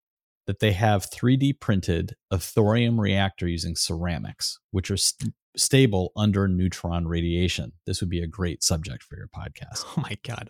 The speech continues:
Speaker 2: I had,
Speaker 1: So
Speaker 2: I did
Speaker 1: that's
Speaker 2: not come across that at all. That's
Speaker 1: Yeah.
Speaker 2: awesome. <laughs>
Speaker 1: So that comment I thought was, was a great idea for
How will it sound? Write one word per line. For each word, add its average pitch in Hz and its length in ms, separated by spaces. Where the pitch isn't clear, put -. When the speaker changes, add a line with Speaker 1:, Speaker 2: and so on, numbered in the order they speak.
Speaker 2:
I 117 120
had, 120 160
Speaker 1:
So 107 100
Speaker 2:
I 95 40
did 98 80
Speaker 1:
that's 110 220
Speaker 2:
not 107 200
come 117 100
across 113 300
that 98 160
at 95 80
all. 98 280
That's 110 180
Speaker 1:
Yeah. 139 120
Speaker 2:
awesome. 180 420
<laughs> - 320
Speaker 1:
So 113 160
that 110 200
comment 113 380
I 101 100
thought 98 280
was, 92 480
was 95 140
a 92 60
great 90 240
idea 87 360
for 82 280